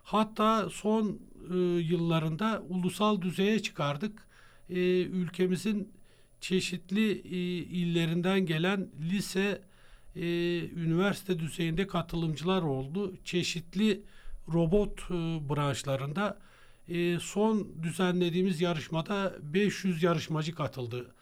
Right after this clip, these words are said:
sayı vermek, e, gerekirse. E, burada,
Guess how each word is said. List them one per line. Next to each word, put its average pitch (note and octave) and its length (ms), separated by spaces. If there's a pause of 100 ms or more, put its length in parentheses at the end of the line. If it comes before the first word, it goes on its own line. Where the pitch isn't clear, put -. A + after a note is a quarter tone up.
(160)
sayı C3+ 360
vermek, B2 640
e, C3 180
gerekirse. A#2+ 680 (560)
E, F3+ 280
burada, A3+ 640